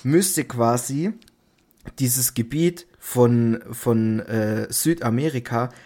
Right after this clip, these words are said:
auch eine Wüste sein, aber aus irgendwelchen uner-, also bisher unerklü-,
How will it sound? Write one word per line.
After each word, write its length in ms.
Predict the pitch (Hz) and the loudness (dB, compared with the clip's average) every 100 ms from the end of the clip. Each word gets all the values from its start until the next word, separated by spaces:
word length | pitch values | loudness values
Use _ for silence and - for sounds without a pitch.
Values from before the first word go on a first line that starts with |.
| - - | -10 4
auch 260 | 156 175 | 6 6
eine 220 | 143 139 | 2 -4
Wüste 340 | 131 175 - 110 | -4 -4 -4 -6
sein, 340 | 104 110 135 - - - | -4 -4 -4 -6 -20 -12
aber 220 | - 117 117 | -4 2 4
aus 280 | 117 - - | 2 0 2
irgendwelchen 640 | 208 202 190 147 143 135 | 2 2 -2 -2 -2 -4
uner-, 360 | 143 175 202 185 - | -2 -2 0 -4 -8
also 220 | 113 110 110 | -6 -4 -4
bisher 460 | 117 - 135 135 | -6 -4 -2 -2
unerklü-, 540 | 123 123 117 117 135 | 0 0 -2 -4 -8